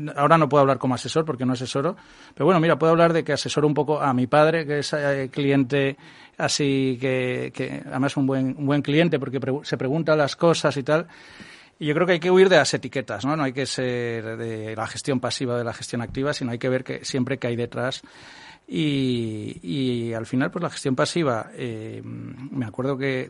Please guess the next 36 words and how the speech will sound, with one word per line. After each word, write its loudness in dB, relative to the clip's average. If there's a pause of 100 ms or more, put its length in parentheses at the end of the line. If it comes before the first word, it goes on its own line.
que -4
un -6
día -2
me -2
está, -4
tenía 0
una 0
car-, -6
tenía 0
una 2
cartera -4
en -12
gestión -12
pasiva, -4 (800)
eh, -12
una -10
cartera -6
de -8
estas -10
indexada, -2 (960)
y -4
entonces -4
dice, -6
"Bueno, -4
¿y -8
dónde -2
tengo -4
el -4
dinero -4
yo?", -8
tal, -10
no -10
sé -18
qué. -8
Al -8
final -8